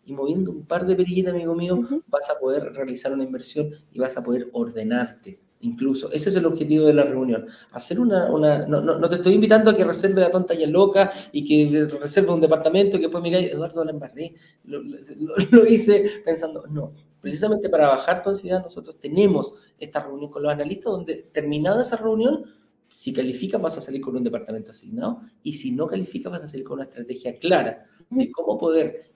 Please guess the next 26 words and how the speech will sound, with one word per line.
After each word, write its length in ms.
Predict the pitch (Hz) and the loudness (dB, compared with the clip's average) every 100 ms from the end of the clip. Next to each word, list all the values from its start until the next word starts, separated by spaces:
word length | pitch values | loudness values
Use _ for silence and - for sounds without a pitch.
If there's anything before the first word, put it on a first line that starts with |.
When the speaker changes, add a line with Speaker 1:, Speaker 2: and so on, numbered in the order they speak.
| - | -4
Speaker 1:
invertir 460 | 120 117 117 151 | -2 -2 -4 -4
en 100 | 156 | -2
un 80 | 151 | -2
departamento 500 | 143 120 131 131 127 | -4 -6 -10 -10 -10
y 60 | 107 | -12
lograr 420 | 104 110 151 190 | -10 -2 0 0
que 100 | - | -4
se 140 | - | -4
pague 220 | 196 196 196 | 0 0 0
solo 420 | 240 277 - - _ _ | 2 0 -2 -10 _ _
en 100 | 143 | -14
un 120 | 131 123 | -14 -6
corto 380 | 147 151 147 170 - | -4 -4 -4 -10 -8
o 120 | 135 | -10
en 80 | 131 | -10
un 100 | 131 | -10
mediano 340 | 117 107 113 110 | -10 -8 -10 -12
plazo. 320 | - - - _ _ _ - | -16 -20 -20 _ _ _ -2
Todo 280 | 190 190 190 | 0 2 0
eso, 320 | 190 208 - - - | -2 -4 -6 -12 -6
eh, 200 | 135 135 | -4 -4
solamente 920 | - 214 202 180 185 - 190 190 - | 0 2 2 2 -2 -2 -4 -4 -12
con 340 | - 151 151 151 | -2 0 0 -4
reservar. 580 | 135 131 - - - - _ _ | -6 -6 -10 -16 -18 -20 _ _
Así 260 | - 185 | -4 0
que 360 | 180 233 226 | 6 6 6